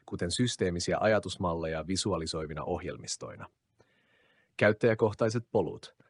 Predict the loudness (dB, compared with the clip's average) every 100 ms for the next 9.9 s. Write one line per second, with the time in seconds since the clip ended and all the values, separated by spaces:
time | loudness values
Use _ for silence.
0 | _ _ _ 0 2 6 6 4 4 2
1 | 2 0 0 -2 0 4 4 2 0 2
2 | 0 0 0 2 2 0 -2 -4 -4 -2
3 | -2 -2 -4 -2 -4 -4 -4 -6 -8 -12
4 | -20 _ -4 -4 -4 -4 -2 -2 -2 -2
5 | -2 0 0 0 0 0 0 -2 -4 _
6 | -2 0 2 0 -2 -2 -4 -4 _ _
7 | 0 2 2 -2 2 2 2 0 -6 -8
8 | -10 -6 -4 -2 -6 -10 -10 -10 _ _
9 | 2 2 2 -4 -4 -6 -8 -8 -8